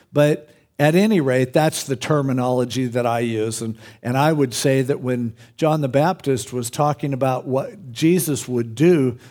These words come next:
through you and referring it to that baptism by, of the Spirit and fire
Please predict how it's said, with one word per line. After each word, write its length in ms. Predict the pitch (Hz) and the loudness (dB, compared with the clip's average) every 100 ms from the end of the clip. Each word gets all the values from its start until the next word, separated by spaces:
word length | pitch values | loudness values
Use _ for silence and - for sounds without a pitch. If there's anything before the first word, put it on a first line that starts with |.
| _ | _
through 380 | - 175 226 269 | -2 2 2 2
you 480 | 156 117 104 95 120 _ _ _ _ _ | 2 2 0 -4 -10 _ _ _ _ _
and 340 | 135 139 139 139 | -2 0 0 0
referring 540 | 139 190 226 226 143 | 2 0 0 0 0
it 140 | 151 | -2
to 100 | - | -2
that 240 | 135 131 117 | 0 0 0
baptism 920 | 135 165 185 - 135 120 135 135 120 _ - _ _ _ | 0 0 -2 -2 -2 0 -2 -2 -6 _ -20 _ _ _
by, 180 | 123 151 | -2 0
of 200 | 151 139 | 0 0
the 100 | 139 | -2
Spirit 500 | - - 175 156 143 151 | -2 0 2 2 -2 -4
and 320 | 147 143 120 | -2 -2 -4
fire 680 | - 170 214 170 117 117 | -2 -2 0 -4 -6 -10